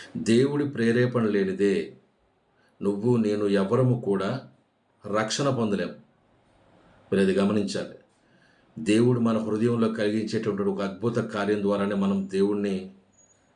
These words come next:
అంగీకరించగలుగుతా ఉన్నాం. ఇది ఎవరి ప్రమేయం కాదు, ఎవరికి స్టార్స్ లేవు ఇక్కడ. నీ మాటతోనో, నీ చర్యలతోనో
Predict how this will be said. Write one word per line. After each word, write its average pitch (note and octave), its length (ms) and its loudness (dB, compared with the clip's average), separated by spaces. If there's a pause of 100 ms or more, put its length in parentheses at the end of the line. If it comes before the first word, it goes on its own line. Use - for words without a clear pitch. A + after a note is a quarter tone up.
(440)
అంగీకరించగలుగుతా A2 920 2
ఉన్నాం. F2 300 -4 (520)
ఇది G#2 140 -2
ఎవరి A2+ 240 2
ప్రమేయం G#2+ 440 0
కాదు, G#2 240 -2
ఎవరికి A2+ 360 0
స్టార్స్ G#2 460 -6
లేవు F#2+ 160 -2
ఇక్కడ. F2 260 -8 (1300)
నీ G#2+ 120 6
మాటతోనో, A2+ 640 2
నీ G#2 140 -2
చర్యలతోనో A2 800 0